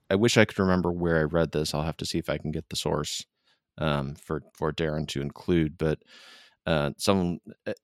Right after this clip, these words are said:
on the, the subject of musical minimalism, that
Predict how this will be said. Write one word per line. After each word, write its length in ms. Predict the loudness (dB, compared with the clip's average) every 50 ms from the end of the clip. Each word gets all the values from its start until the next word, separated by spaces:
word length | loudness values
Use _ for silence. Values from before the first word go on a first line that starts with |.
| _ -4
on 200 | -2 0 0 0
the, 260 | 0 0 -2 -4 -6
the 120 | -8 -6 -2
subject 320 | -2 -2 -2 -2 -2 -2
of 80 | 0 2
musical 420 | 2 2 2 2 0 2 2 2
minimalism, 800 | 2 2 2 2 2 2 2 0 0 -2 -2 -4 -4 -4 -6 -10 _ _ _ _ _ _ _ -16
that 360 | -4 0 2 4 4 4 2